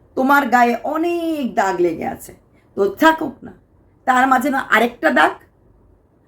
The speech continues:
তুমি অসতী, তোমার চরিত্র খারাপ, তুমি বাজে কাজ করে নাম করেছো, আরেকটা গা-, বিশ্বাসঘাতক নাম রইলো। তুমি খেয়ে লোকের বাড়িতে মুখ মুছে ফেলো, হুম, তুমি লোকের বাড়িতে খেতে যাও,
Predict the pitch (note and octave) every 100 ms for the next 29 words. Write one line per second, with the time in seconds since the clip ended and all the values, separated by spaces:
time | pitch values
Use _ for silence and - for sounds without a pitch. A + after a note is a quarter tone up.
0 | _ - A3 A#3 - A#3+ - B3 - A#3+
1 | A3+ - - _ - A#3+ A#3 A#3 C4 B3
2 | A#3+ A#3 A3+ A#3+ A3+ - - _ A3+ A3
3 | A#3+ B3+ B3+ A#3+ - A#3+ A#3 B3 A#3+ A#3
4 | A3+ - B3 A#3 - _ _ _ _ _
5 | _ _ _ D#4+ E4 E4+ D4+ A#3+ A#3 C#4
6 | A#3+ A#3 - A3+ A3 G#3 B3 - _ _
7 | _ A3 B3 - C#4+ C#4 C4 A#3+ A#3+ A3+
8 | A3+ B3 - _ _ D#4 F4+ D#4 C#4 C4
9 | B3 A#3 A3 G#3+ - _ _ A3+ C4+ A#3
10 | - A3+ A#3+ A3+ A#3+ A#3 A#3 A#3+ C4+ B3
11 | F#4 D4